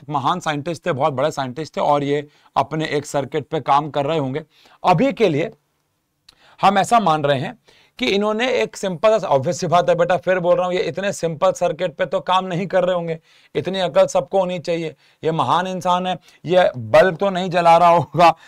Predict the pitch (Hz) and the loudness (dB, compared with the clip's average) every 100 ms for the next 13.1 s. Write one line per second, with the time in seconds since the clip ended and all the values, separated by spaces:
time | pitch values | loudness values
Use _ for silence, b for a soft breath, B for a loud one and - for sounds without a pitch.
0 | B - 156 156 156 147 - _ - 147 | B 0 6 8 8 6 0 _ 0 2
1 | 143 139 165 160 143 139 143 147 143 - | 4 2 0 2 4 4 2 -2 -8 -12
2 | _ 220 202 247 254 208 175 214 147 156 | _ 0 4 4 4 2 2 2 2 -2
3 | 147 135 208 254 190 185 - 147 131 147 | -4 -4 -6 -8 -6 -6 -6 -8 -2 -2
4 | 135 175 - 123 - 143 143 120 117 202 | 0 -2 -2 -6 -6 -6 -6 -6 -4 -2
5 | 175 110 120 110 110 127 113 b b - | 0 -2 -6 -12 -10 -10 -12 b b -12
6 | 147 175 131 147 175 160 147 147 156 143 | -8 -4 0 2 2 0 0 2 2 2
7 | 196 - 196 - b b - 175 208 190 | -2 -2 -2 -2 b b 2 6 6 4
8 | 151 123 117 170 233 - - _ _ _ | 2 0 0 2 4 2 -8 _ _ _
9 | _ _ _ _ _ _ _ _ _ _ | _ _ _ _ _ _ _ _ _ _
10 | _ _ - 139 117 135 131 240 202 - | _ _ -2 -2 2 2 2 2 0 -2
11 | b b - 233 226 214 127 113 107 120 | b b 2 4 4 4 2 -2 -4 -2
12 | 127 220 254 - 123 127 110 98 - 202 | -2 -2 -4 -6 -4 -4 -4 -10 -8 -6
13 | 220 | -4